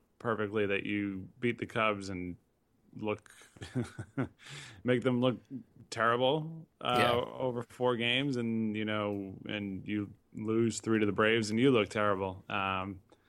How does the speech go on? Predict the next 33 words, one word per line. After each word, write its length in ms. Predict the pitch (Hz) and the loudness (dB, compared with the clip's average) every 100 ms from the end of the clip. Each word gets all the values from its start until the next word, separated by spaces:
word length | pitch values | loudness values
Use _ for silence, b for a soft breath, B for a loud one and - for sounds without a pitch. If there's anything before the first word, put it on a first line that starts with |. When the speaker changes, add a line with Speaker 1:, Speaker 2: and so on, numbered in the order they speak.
| b b b _ _ _ _ b b b b | b b b _ _ _ _ b b b b
Speaker 2:
Yeah, 120 | - | 0
the 160 | 117 127 | 4 6
Speaker 1:
so 60 | 123 | 8
Speaker 2:
Nationals 580 | 147 170 170 147 131 | 10 8 6 6 6
coming 220 | - 131 123 | 4 4 6
out 100 | 120 | 6
of 60 | |
the 40 | 107 | 6
break 520 | 98 110 107 - - b b b | 6 6 6 2 -14 b b b
have 220 | - 101 95 | 0 0 0
three 280 | - 120 | 0 4
against 220 | 135 131 120 | 6 4 2
the 80 | |
Pirates, 560 | 120 120 110 110 107 - | 0 6 8 8 6 2
three 200 | - 117 | 0 2
against 220 | 117 113 | 2 2
the 60 | 113 | 2
Dodgers, 580 | 104 107 107 101 107 104 | 4 6 6 4 2 2
three 160 | 113 | 2
against 200 | 110 107 | 2 2
the 60 | 107 | -2
Padres, 840 | - 107 107 101 104 104 101 - - B B B | 0 4 4 4 4 4 4 0 -4 B B B
two 220 | - 147 | 2 6
against 200 | 147 139 139 | 8 6 4
the 120 | 104 | 4
Indians, 600 | 117 113 113 110 107 107 | 4 4 4 4 2 0
and 220 | - 101 | -4 -6
three 220 | - 110 | -2 0
against 260 | 104 101 - | 2 0 -2
the 80 | 98 | -2
Giants. 800 | 98 82 58 55 - - - - - - _ _ _ - - _ _ - - | -2 -2 -6 -10 -8 -8 -8 -12 -20 -20 _ _ _ -20 -20 _ _ -10 -10
So 220 | - 196 | 0 6
Speaker 1:
Yeah. 160 | 190 185 | 8 6